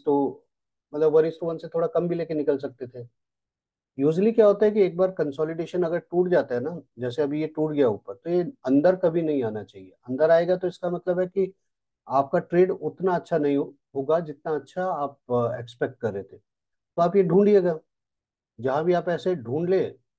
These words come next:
आप उसको फिर चाहे डे में डालिए, उसको चाहे किसी भी उसमें डालिए। ये देखिए, यहाँ पे तो खैर छोटा consolidation था, एक ही candle का, दो candle का consolidation है, but एक बार गया नीचे तो अच्छा खासा नीचे गया।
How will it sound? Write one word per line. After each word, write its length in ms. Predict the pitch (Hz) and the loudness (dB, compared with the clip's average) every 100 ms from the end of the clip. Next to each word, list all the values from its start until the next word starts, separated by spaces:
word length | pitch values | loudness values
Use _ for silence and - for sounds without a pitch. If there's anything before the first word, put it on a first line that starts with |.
| - | -16
आप 200 | 127 127 | -14 -12
उसको 200 | 131 - | -12 -8
फिर 120 | 143 139 | -6 -4
चाहे 180 | 156 123 | -4 -2
डे 220 | 120 143 | 0 0
में 120 | 170 | 0
डालिए, 240 | 160 160 165 | 0 0 -2
उसको 240 | 151 156 | -6 -8
चाहे 180 | 143 139 | -8 -8
किसी 320 | 135 127 175 | -8 -8 -4
भी 100 | 170 | -4
उसमें 240 | 160 - 147 | -4 -2 0
डालिए। 300 | 147 160 143 - _ _ _ _ _ _ _ - | 2 0 -4 -6 _ _ _ _ _ _ _ -6
ये 60 | |
देखिए, 240 | 135 131 147 | -4 -2 -2
यहाँ 140 | 151 | -2
पे 80 | 170 | -2
तो 80 | 175 | -2
खैर 120 | 180 | -2
छोटा 280 | - 160 160 | -2 -2 0
consolidation 640 | 151 135 135 117 107 - 98 | 0 -2 -4 -4 -8 -12 -14
था, 240 | 98 92 _ _ - | -14 -18 _ _ -2
एक 180 | 135 160 | -2 -2
ही 60 | |
candle 300 | 151 127 131 | -2 -2 -2
का, 140 | 127 127 | -2 -2
दो 200 | 123 147 | 0 0
candle 260 | 143 135 | 0 -2
का 120 | 135 135 | -2 -6
consolidation 640 | 117 110 110 104 98 - | -10 -10 -10 -10 -16 -16
है, 100 | 104 _ _ _ _ | -18 _ _ _ _
but 160 | 143 139 | -4 -2
एक 120 | 156 | 0
बार 160 | 165 156 | 2 4
गया 240 | 147 175 | 4 6
नीचे 260 | 180 147 127 | 4 0 -2
तो 100 | 123 | -4
अच्छा 220 | 113 165 | -6 -8
खासा 280 | 151 143 156 | -6 -6 -4
नीचे 260 | 139 139 | -4 -6
गया। 240 | 123 117 | -6 -8